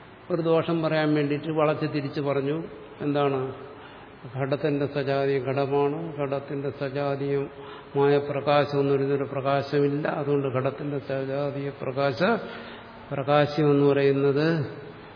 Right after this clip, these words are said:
അല്ല ഘടം. അതുകൊണ്ട് ഘടത്തിന്റെ സജാതീയ പ്രകാശ അപ്രകാശത്വം ഘടത്തിൽ വന്നെന്ന് പറഞ്ഞു. അല്ലേ? കഷ്ടപ്പെട്ടല്ലേ പറഞ്ഞത്? പറയുന്നതാണ് ഇത്രയുള്ള ഒരു ദോഷം പറയുക.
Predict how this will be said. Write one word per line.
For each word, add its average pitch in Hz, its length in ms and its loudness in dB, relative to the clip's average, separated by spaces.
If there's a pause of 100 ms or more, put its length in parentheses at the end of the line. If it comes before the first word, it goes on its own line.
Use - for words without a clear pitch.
(1120)
അല്ല 165 280 6
ഘടം. 151 340 4 (180)
അതുകൊണ്ട് 160 320 2
ഘടത്തിന്റെ 147 480 2
സജാതീയ 139 600 0
പ്രകാശ 135 520 0 (140)
അപ്രകാശത്വം 170 760 6
ഘടത്തിൽ 180 300 6
വന്നെന്ന് 175 340 6
പറഞ്ഞു. 151 280 0 (1700)
അല്ലേ? 151 460 4 (1500)
കഷ്ടപ്പെട്ടല്ലേ 180 600 4
പറഞ്ഞത്? 170 400 6 (1300)
പറയുന്നതാണ് 170 480 4
ഇത്രയുള്ള 180 360 4
ഒരു 165 100 2
ദോഷം 151 440 0
പറയുക. 135 420 -4